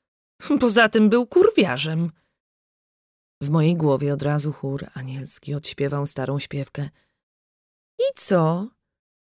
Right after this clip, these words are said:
Przecież dla ciebie się nawróci”. Na szczęście ostatnio oberwałam na tym naiwnym założeniu tak mocno,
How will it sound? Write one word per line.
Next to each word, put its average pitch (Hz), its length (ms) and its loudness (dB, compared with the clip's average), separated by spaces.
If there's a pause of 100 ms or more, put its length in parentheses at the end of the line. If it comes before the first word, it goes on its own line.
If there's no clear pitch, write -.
Przecież 294 380 0
dla 247 200 4
ciebie 226 320 0
się 220 120 -2
nawróci”. 226 800 -2 (1300)
Na 262 100 2
szczęście 285 360 2
ostatnio 247 540 4
oberwałam 202 640 4
na 175 120 2
tym 170 240 0
naiwnym 165 460 2
założeniu 151 500 0
tak 202 260 0
mocno, - 540 -6